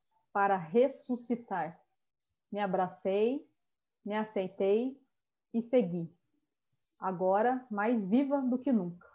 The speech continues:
Gratidão por esse texto,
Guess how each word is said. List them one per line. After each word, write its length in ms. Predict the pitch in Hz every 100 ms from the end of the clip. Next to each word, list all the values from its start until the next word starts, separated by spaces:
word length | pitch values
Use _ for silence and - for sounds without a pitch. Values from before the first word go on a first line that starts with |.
| _ _ _ _ _ _ _ _ _ _ _ _ _ _ _ _ _ _ _ _ _ _ _ -
Gratidão 760 | 190 196 196 175 208 269 269 -
por 160 | 254
esse 240 | 233 254 254
texto, 580 | - 214 240 - 254